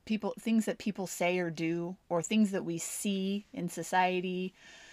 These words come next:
you know, how we're functioning in relationships, basically everything outside of us, how when we attach meaning to it, that is why we end up with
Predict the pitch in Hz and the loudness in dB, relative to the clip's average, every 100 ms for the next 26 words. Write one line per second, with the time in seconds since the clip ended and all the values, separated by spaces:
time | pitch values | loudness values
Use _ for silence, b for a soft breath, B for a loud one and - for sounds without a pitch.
0 | B 180 170 160 160 - - 180 180 180 | B -4 0 0 -2 -6 0 4 4 2
1 | 175 - 196 185 202 185 160 151 175 202 | -2 0 -2 0 -2 -2 -4 -4 -2 0
2 | - 196 - 202 - 254 247 233 196 - | 0 -2 -2 -4 0 0 0 0 2 2
3 | 220 214 202 - 170 - - 160 175 202 | 0 0 0 2 0 0 2 4 4 4
4 | 233 269 - - - B B B B 190 | 4 4 -2 -10 -12 B B B B 6
5 | 175 170 185 185 196 208 190 196 180 - | 6 6 2 0 2 2 0 -2 -2 0
6 | 190 196 226 285 226 185 180 202 160 156 | 2 6 6 6 6 4 0 0 2 2
7 | 202 - - - _ _ - 175 196 208 | 0 -2 -10 -10 _ _ -4 4 6 6
8 | - 196 175 170 175 160 170 180 147 139 | 2 2 2 0 -6 0 4 6 6 2
9 | 170 202 b b b b b 190 185 185 | -2 -6 b b b b b -2 2 2
10 | 190 180 165 - - - _ _ _ _ | 4 8 8 6 -2 -20 _ _ _ _
11 | _ _ _ _ - _ _ _ _ _ | _ _ _ _ -20 _ _ _ _ _
12 | 196 190 | -4 -4